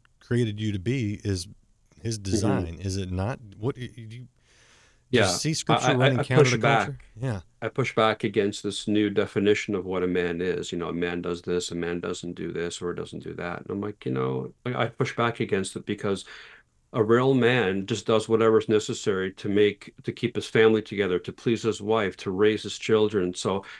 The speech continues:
Speaker 2: if that means being emotional, I'll be emotional. If it means being tough sometimes, I'll be tough. It's
Speaker 1: Mm-hmm.
Speaker 2: just doing what I need to do as a person to make sure that my family is, is okay. And, you know, so often we hear, "Oh, a real man doesn't cry,"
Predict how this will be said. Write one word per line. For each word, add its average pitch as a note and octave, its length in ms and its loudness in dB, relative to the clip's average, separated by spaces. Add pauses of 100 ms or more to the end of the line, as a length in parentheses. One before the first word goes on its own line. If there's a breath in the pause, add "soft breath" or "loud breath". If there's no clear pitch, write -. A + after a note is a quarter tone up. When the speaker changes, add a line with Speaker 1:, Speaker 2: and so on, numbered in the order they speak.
(140 loud breath)
Speaker 2:
if - 140 -6
that A#2+ 200 2
means A#2 200 4
being A2 180 2
emotional, A2 540 2
I'll A2 80 0
be G#2 160 -2
emotional. G2 480 -2
If - 80 -10
it G#2+ 60 0
means A2 180 2
being G#2+ 200 0
tough A#2 240 -4
sometimes, A#2+ 520 -2
I'll F#2+ 120 -4
be F#2+ 160 -6
tough. A2+ 380 0
It's F2+ 100 -2
Speaker 1:
Mm-hmm. - 20 -8
Speaker 2:
just - 220 -8 (600 loud breath)
doing C#3 260 10
what C#3+ 100 8
I C3+ 100 4
need C3+ 200 0
to A#2 100 0
do C#3 300 4
as G#2+ 100 0
a G#2+ 60 0
person B2 440 -2
to A2+ 100 -8
make A2+ 180 0
sure A2+ 160 -2
that G#2 80 -2
my A2 180 2
family A2 500 0
is, G2+ 540 -2 (420)
is A2 200 -2
okay. G#2 600 -2 (1040 loud breath)
And, G#2+ 200 2
you C3 60 4
know, A#2+ 100 8
so A#2 240 4
often A#2+ 360 2
we G#2 120 -4
hear, G#2+ 180 2
"Oh, B2 120 6
a A2+ 80 6
real A#2 220 4
man A#2 200 2
doesn't G2 260 -6
cry," F#2+ 520 -4